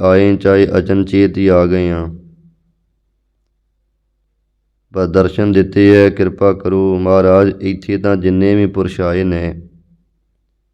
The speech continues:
ਸਾਰੇ ਕਹਿ ਲਓ ਕਿ ਮੰਦੀ ਵਾਸ਼ਨਾ ਦੇ ਨਾਲ ਤਨ ਦੇ ਵਪਾਰੀ ਹੀ ਆਉਂਦੇ ਹੈ।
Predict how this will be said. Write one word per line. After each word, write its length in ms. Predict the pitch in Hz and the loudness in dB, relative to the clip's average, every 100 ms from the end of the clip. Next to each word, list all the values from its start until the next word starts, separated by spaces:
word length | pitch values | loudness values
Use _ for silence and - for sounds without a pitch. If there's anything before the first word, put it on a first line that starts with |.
| _ _ _ | _ _ _
ਸਾਰੇ 680 | _ - 101 104 107 107 101 101 - - _ _ _ _ _ _ _ | _ -2 0 2 0 0 0 -4 -16 -20 _ _ _ _ _ _ _
ਕਹਿ 180 | 95 101 | -6 -2
ਲਓ 140 | 101 | -2
ਕਿ 140 | 92 98 | 0 0
ਮੰਦੀ 340 | 95 95 101 | 0 0 2
ਵਾਸ਼ਨਾ 520 | 95 92 90 101 98 | 4 4 2 0 -2
ਦੇ 140 | 98 95 | 0 0
ਨਾਲ 320 | 92 92 95 | 2 2 0
ਤਨ 320 | 90 92 95 | -2 -4 0
ਦੇ 120 | 95 | 0
ਵਪਾਰੀ 480 | 95 90 90 90 98 | 0 0 0 0 0
ਹੀ 180 | 101 98 | -2 -4
ਆਉਂਦੇ 420 | 87 82 87 82 | -4 -4 -6 -6
ਹੈ। 140 | 80 | -8